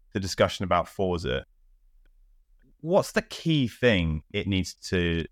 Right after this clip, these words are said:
to work on to regain the community's trust? And the, the reason and the context for this question, um,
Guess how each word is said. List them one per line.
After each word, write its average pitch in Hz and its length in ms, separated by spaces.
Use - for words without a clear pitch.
to 82 380
work 92 460
on 78 320
to 95 140
regain 87 540
the 82 80
community's 80 440
trust? - 400
And 113 240
the, 120 120
the 117 120
reason 165 300
and 120 80
the 117 40
context 160 460
for 117 60
this 107 140
question, 76 540
um, 85 440